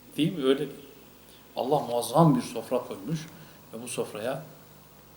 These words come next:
"Sofradan dilediğiniz gibi yiyin ama iman etmiş ve, e, şükretmiş birisi olarak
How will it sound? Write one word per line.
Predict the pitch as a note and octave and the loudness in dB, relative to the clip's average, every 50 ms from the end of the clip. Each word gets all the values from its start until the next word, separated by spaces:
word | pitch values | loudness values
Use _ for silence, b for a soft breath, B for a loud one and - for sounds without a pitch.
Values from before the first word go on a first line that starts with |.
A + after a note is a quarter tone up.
| - - - B B B B B B - | -20 -20 -20 B B B B B B -14
"Sofradan | - - C#3+ A#2 - B2+ A2+ A2+ B2+ B2 A#2+ A2 | -4 -2 -2 0 0 0 0 2 4 2 2 2
dilediğiniz | B2+ B2+ D3 C#3+ C#3+ B2+ A#2 A2+ G#2 G2+ G2+ | 4 4 4 6 6 4 4 2 0 -4 -6
gibi | G2+ F#2+ G2 | -10 -12 -12
yiyin | G2 G2+ G#2+ A2+ A2 A2 A#2+ - - - - - - - - - - | -12 -8 -6 -4 -4 -4 -6 -8 -14 -18 -20 -20 -20 -20 -20 -10 -8
ama | B2 A#2+ A2 A2 A2+ - - - - | -6 -4 -4 -4 -6 -6 -8 -10 -10
iman | A2+ A2 A2 A2 A#2 B2 B2+ | -8 -8 -2 0 2 2 2
etmiş | B2 - - - - D3 - - - - - - - - - - - - - - - - | 2 0 -4 -6 -6 -4 -4 -4 -4 -8 -12 -16 -20 -20 -20 -20 -20 -20 -20 -20 -20 -10
ve, | A#2 A2+ A#2 A#2 A2+ A#2 - - - - - - - - - - - - - - - - | -6 -4 -2 -2 -4 -6 -10 -16 -20 -20 -20 -20 -20 -20 -20 -20 -20 -20 -20 -20 -20 -16
e, | A2+ G#2+ G#2 G2+ G2+ G2 G2 F#2+ - | -14 -12 -12 -12 -14 -14 -16 -14 -12
şükretmiş | - - - D3+ - - - A2+ - - - - - - - | -10 -8 -8 -8 -8 -6 -8 -10 -10 -10 -10 -10 -10 -8 -10
birisi | A2 A2 - - A2+ | -8 -8 -8 -6 -8
olarak | G2+ - - - - | -8 -10 -12 -12 -14